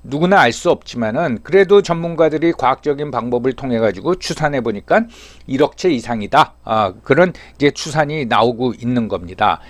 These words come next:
다시 말씀드리지만은 이천이십삼 년, 이십사 년에 "아, 중국의 경제가 뭐 이상하다, 위기다", 아, 그런, 어, 평이 많이 나오고 있지만은 이미 부동산과 관련해서는 이게 문제가 많다,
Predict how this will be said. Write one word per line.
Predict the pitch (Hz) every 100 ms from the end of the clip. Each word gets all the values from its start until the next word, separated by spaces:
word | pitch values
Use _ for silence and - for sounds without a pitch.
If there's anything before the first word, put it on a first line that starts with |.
| - - -
다시 | - 123
말씀드리지만은 | 190 202 - 185 175 151 165 170 185 202 156 107
이천이십삼 | 135 180 - 196 190 165 160 - - 165 165
년, | 170 160
이십사 | 147 139 143 - - 104
년에 | 143 165 147 110 151 - - - -
"아, | 151 165
중국의 | - 175 170 170 180
경제가 | 151 143 151 160 160
뭐 | 156
이상하다, | 143 131 156 147 139 151
위기다", | 120 123 160 160 165 175 - _
아, | 117 110 98 - - -
그런, | - 165 190 131 - - - -
어, | - 139 131
평이 | - 208 208
많이 | 156 120 156
나오고 | 139 107 143
있지만은 | 151 - 107 101 120 165 110 - - -
이미 | 107 175 208 220 190 180 202 135 - - - - - - - - -
부동산과 | 127 185 185 190 185 185 175
관련해서는 | 139 139 156 151 143 135 165 240
이게 | 196 233
문제가 | 190 196 196
많다, | 190 151 - 170 -